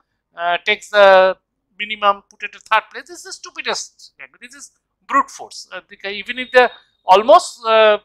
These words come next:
sorted data, sorted data, it will take that amount of time. Not because it is compare every element with every element, um, number of times, n number. So that is the complexity is n square.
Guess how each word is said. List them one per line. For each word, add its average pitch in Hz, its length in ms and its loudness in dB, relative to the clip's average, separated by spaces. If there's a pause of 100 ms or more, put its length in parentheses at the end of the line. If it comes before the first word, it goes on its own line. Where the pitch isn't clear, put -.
(240)
sorted 240 500 0
data, 214 260 0 (440)
sorted 277 480 2
data, 233 200 -2
it 214 140 -16
will 202 180 -20
take 190 220 -8
that 170 220 -2
amount 175 280 -8
of - 160 -20
time. 165 240 -8 (400)
Not 208 260 0 (180)
because 247 280 -6
it 247 120 -14
is 285 120 -16
compare 240 540 0 (100)
every 240 320 -10
element 320 340 -14
with 311 160 -20
every 269 320 -10
element, 196 340 -10 (480)
um, 175 320 -4 (160)
number 220 200 4
of 294 160 2
times, 160 340 -4 (100)
n 240 180 -10
number. 214 200 -8
So - 200 -16
that 202 160 -6
is 240 100 -20
the 233 80 -16
complexity 233 680 -18
is 233 220 -20 (320)
n 214 220 -2
square. 120 440 -8